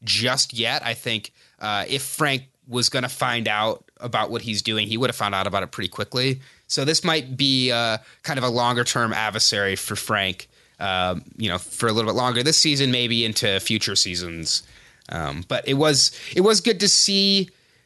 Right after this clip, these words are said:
to see that going on. It, you know, I actually thought at the beginning of the episode that, and I wrote down that Alex is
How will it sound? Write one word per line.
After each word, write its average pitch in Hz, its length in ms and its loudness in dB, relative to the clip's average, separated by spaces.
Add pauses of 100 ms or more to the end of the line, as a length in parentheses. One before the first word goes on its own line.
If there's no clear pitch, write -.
(140)
to 185 100 -2
see 202 280 4
that 175 200 2
going 156 340 4
on. 143 300 2
It, 95 320 -2
you 160 80 0
know, 151 80 4
I 151 120 2
actually 170 240 0
thought 143 180 0
at 131 80 -12
the 135 60 -2
beginning 117 360 -2
of 127 140 -2
the 131 120 0
episode 131 680 2 (160)
that, 110 200 -6
and 127 80 2
I 117 140 0
wrote 117 320 0
down 123 300 0
that 139 100 0
Alex 120 420 2
is 107 240 -2